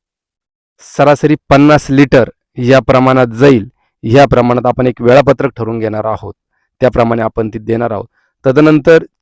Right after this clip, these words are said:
चार दिवसांनी जी जाईल ती म्हणजे मायक्रोन्यूट्रनची स्लरी जाईल आणि तदनंतर जी जाईल चार दिवसांनी ती एनपीकेची स्लरी जाईल. आता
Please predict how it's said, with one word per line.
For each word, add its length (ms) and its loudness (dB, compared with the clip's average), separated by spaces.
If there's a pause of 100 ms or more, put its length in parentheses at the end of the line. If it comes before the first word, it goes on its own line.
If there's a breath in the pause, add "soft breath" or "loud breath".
चार 180 4
दिवसांनी 580 0 (440)
जी 140 0
जाईल 340 4 (440)
ती 60 2
म्हणजे 200 0
मायक्रोन्यूट्रनची 840 2
स्लरी 300 -6
जाईल 260 -10 (340)
आणि 140 -8 (160)
तदनंतर 480 2
जी 140 -2
जाईल 220 0
चार 260 -4
दिवसांनी 420 -6 (400)
ती 60 2 (160)
एनपीकेची 500 0
स्लरी 300 -8
जाईल. 240 -14 (400 soft breath)
आता 260 2